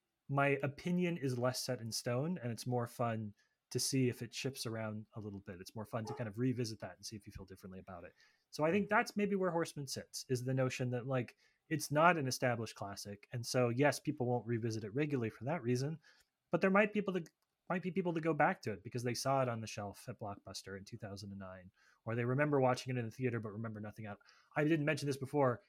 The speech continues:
I can't, I truly don't know if I've seen this movie. I, like, I cannot remember for the life of me if I watched this movie or not. I was trying to figure it out the entire goddamn time. I think maybe I have,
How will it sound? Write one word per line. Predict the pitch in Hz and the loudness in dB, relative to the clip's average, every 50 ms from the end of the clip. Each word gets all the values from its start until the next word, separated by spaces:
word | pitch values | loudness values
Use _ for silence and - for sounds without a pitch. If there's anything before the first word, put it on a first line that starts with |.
| _ _ _ - - | _ _ _ -8 -2
I | 160 165 | -2 -2
can't, | 139 - - - 170 170 170 165 - | -2 -2 -10 -8 -4 -2 -2 0 0
I | 135 135 | -2 -2
truly | - - 170 170 160 160 147 | -2 0 2 4 4 6 6
don't | 143 143 131 131 | 4 4 2 2
know | 127 123 120 | 2 0 0
if | - | 0
I've | 113 110 - | -2 -6 -6
seen | - 113 110 | -6 -8 -8
this | 104 - - | -8 -10 -12
movie. | 98 90 85 - _ _ _ _ _ _ _ - | -14 -14 -14 -16 _ _ _ _ _ _ _ -2
I, | 151 151 | 2 2
like, | 139 127 - | 2 2 0
I | 123 123 117 | -2 -4 -4
cannot | - - - 151 147 143 143 135 131 117 | -4 -6 -2 0 0 2 2 2 2 2
remember | 127 127 123 117 110 107 | 0 0 0 0 -2 -6
for | 110 110 | -6 -4
the | 117 | -4
life | 110 110 107 - - | -2 -2 -4 -4 -6
of | 104 110 | -6 -6
me | 107 | -6
if | 101 107 | -4 -6
I | 104 | -6
watched | 101 98 101 - - | -6 -6 -8 -10 -12
this | 101 - - | -16 -12 -10
movie | 107 107 110 127 | -6 -4 0 0
or | 131 135 | 0 2
not. | 143 151 151 147 | 2 2 0 0
I | 107 110 | -2 -6
was | 107 - | -6 -4
trying | - 120 113 113 | -4 -4 -4 -4
to | - | -6
figure | - 110 113 113 | -6 -4 -2 -2
it | 110 | -2
out | 110 104 - | -2 -4 -4
the | 107 104 | -6 -8
entire | 101 - 117 110 104 | -8 -6 -6 -6 -6
goddamn | 101 110 104 104 101 104 101 98 | -4 -6 -6 -6 -6 -8 -10 -12
time. | - - 117 117 120 139 147 - _ _ _ _ _ - - | -12 -8 -6 -4 -4 -4 -6 -8 _ _ _ _ _ -8 -6
I | - | -2
think | - 156 139 | -2 0 2
maybe | 135 127 131 143 160 165 | 4 4 6 6 6 6
I | 170 | 6
have, | 165 170 175 190 202 202 | 4 4 2 2 2 0